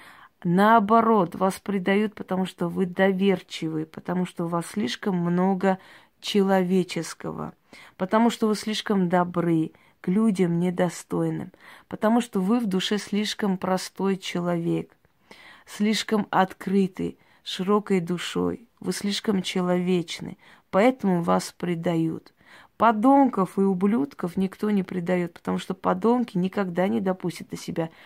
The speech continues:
никого и ни, ни капли добра они никому не сделают. И поэтому им, и, их незачем предавать. <laughs>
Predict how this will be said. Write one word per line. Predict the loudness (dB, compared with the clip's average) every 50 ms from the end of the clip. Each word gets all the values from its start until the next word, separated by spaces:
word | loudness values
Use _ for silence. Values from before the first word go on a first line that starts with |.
| -20 -18 _ 0
никого | 4 6 6 6 4 4 6 4 6 6 6 4 2 2 0
и | 0 0 0
ни, | 2 2 2 2
ни | 2 0 -2 -2
капли | -2 -4 0 4 6 6 6 4 0 -4 -2 -2 -2 -2 -6 -16 -20 -20 _ _ -10
добра | -4 2 4 4 4 2 0 0 4 4 4
они | 6 4 4 2
никому | 2 0 -2 0 0 2 2 4 2
не | 2 2 0
сделают. | -2 -4 -8 -2 0 0 2 2 0 -2 -4 -4
И | -6
поэтому | 0 2 2 2 4 2 2 2 2
им, | 2 2 -2 -4 _ _ -20 -20 -20 -20 -20 -20 -20 _ _
и, | -10 -6 -6 -6
их | -6 -4 -2 -2 -2 0 4
незачем | 4 6 6 6 4 4 2 0 0 2 2 2 2 0
предавать. | -4 -2 -2 0 4 4 4 4 6 4 4 4 2 0 -6 _ _ _ _ _ _ -6
<laughs> | -4